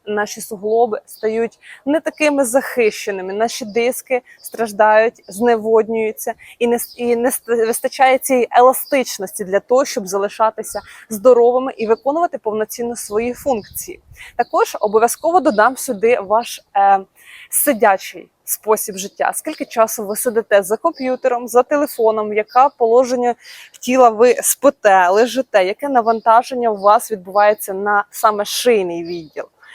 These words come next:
Зазвичай в сучасних умовах ми перенавантажуємо свої м'язи шиї через постійні якісь, а, процеси і маємо такі проблеми, як остеохондроз, а потім в результаті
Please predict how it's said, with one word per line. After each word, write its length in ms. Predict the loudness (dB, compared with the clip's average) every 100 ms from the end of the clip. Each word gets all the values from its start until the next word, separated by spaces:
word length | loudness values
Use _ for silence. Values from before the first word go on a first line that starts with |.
| -20 -2
Зазвичай 720 | 0 0 -2 2 2 2 -2
в 60 | -10
сучасних 640 | -10 -2 0 0 -4 -4
умовах 520 | -2 0 2 2 0 -4
ми 180 | -2
перенавантажуємо 1200 | -2 2 4 4 4 4 2 2 0 0 -4 -4 -6
свої 400 | -4 -2 -2 -2
м'язи 400 | -2 -2 -4 -10
шиї 500 | -14 -4 -4 -4 -12 -18 -20 _
через 280 | -2 -2 -4
постійні 720 | -8 -8 -8 -6 -4 -4 -4
якісь, 480 | -6 -8 -8 -8 -12 -20 -16 -2
а, 420 | 0 2 2 0 _ _ _ _ _
процеси 800 | 0 0 2 2 2 0 -2 -4 _ _ _
і 280 | -4 -2 -4 _
маємо 540 | -2 2 2 2 -4 -6
такі 300 | -6 -8 -2
проблеми, 580 | -2 2 0 2 0
як 120 | -4 -4
остеохондроз, 1080 | -2 -2 2 0 2 -2 0 -2 0 0 -2 -14 _ -2
а 100 | -2
потім 400 | -2 -4 -2 -4
в 20 |
результаті 640 | -2 -4 0 0 0 -6